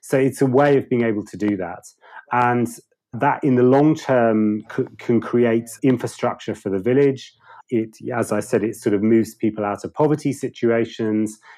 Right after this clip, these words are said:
l-, allows them access to sometimes needed Western medical care,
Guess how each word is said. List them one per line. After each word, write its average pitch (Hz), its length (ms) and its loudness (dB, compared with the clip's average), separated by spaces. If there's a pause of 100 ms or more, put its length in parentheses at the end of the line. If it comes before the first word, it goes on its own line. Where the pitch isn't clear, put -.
(140)
l-, 117 220 0
allows 123 400 0
them 127 240 -4
access 123 560 -4 (160)
to 117 260 2 (400)
sometimes 135 880 2
needed 120 600 2
Western 113 400 0
medical 104 380 -2
care, 131 560 -4